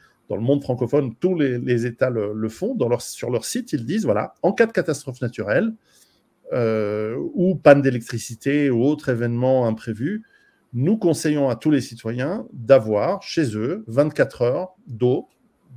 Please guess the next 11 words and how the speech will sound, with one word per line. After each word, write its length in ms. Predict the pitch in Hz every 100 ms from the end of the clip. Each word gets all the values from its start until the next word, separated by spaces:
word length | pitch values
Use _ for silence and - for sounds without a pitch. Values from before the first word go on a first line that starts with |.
| 107 _ -
peut-être 260 | 123 127
de 80 | 127
nourriture, 600 | 127 120 117 - 131 117
euh, 140 | 117
facilement, 720 | 110 120 - 117 117 113 110 107
euh, 120 | 101
assimilable 760 | - - 117 110 120 113 104 101
sans, 280 | - 120 110
sans 180 | - 113
cuisson, 440 | - 110 165 247 _ - - - - -
euh, 340 | 131 131 131